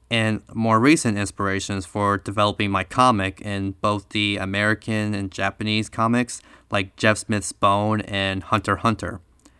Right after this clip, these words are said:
or how Disney and Pixar animations showed me how to write an effective, relatable story in much more simpler detail.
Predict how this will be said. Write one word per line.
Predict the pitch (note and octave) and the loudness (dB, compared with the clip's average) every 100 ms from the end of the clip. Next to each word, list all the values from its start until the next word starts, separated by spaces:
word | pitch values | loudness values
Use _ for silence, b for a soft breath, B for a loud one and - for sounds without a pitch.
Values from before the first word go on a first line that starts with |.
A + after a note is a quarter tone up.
| b b b | b b b
or | A2 G#2 G#2 | 0 2 2
how | G2+ G#2+ A2 | 4 6 6
Disney | G#2 A#2+ A#2 A#2+ A#2 | 4 0 0 2 2
and | G#2+ G#2+ | 2 -2
Pixar | - C3 - A2 G2 | -2 -2 4 4 4
animations | G2 G2 G2 G2 G2+ G2 | 2 0 -2 -2 -4 -4
showed | - A2 A2 | -2 0 2
me | G#2 G#2 | 2 0
how | G#2 | 2
to | G#2 | 0
write | G2+ G#2 G#2 | 2 2 2
an | A2 G2+ | 0 -4
effective, | G2 A2 A2 A2 G#2 G#2 | 0 0 0 -2 -4 -4
relatable | G2 G2+ A2 A2 G#2+ G2 | -10 -4 0 0 0 -4
story | - C3 A#2+ G#2 G2 | -2 2 4 4 0
in | - G2 G2 G2 | -2 -2 -2 -2
much | G#2 G#2+ - | -2 -2 0
more | G#2 | -2
simpler | - A2 G2+ G2 | -2 -4 -4 -4
detail. | F#2 A#2 A#2 F#2 - | 0 0 0 -6 -8